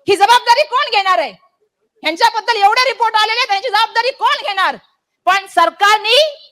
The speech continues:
त्या ठिकाणी कुठलंही उत्तर दिलं नाही, उलट हाऊसिंगचा चार्ज देताना वर्क ऑर्डर देऊन गेले.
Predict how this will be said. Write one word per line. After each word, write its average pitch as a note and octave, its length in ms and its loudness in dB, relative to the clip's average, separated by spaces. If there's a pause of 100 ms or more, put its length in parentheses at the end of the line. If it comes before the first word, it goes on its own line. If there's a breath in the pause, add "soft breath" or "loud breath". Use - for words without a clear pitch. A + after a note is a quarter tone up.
(120)
त्या G4 180 4
ठिकाणी G4+ 460 -2
कुठलंही F#4+ 440 -2
उत्तर G#4 360 0
दिलं G4+ 300 0
नाही, G#4 300 -2 (300)
उलट G4+ 300 -2 (460)
हाऊसिंगचा A4+ 500 0
चार्ज G#4 320 0
देताना G4 480 0
वर्क D4 280 -6
ऑर्डर C#4 200 -4
देऊन A#3+ 220 -8
गेले. G3 240 -14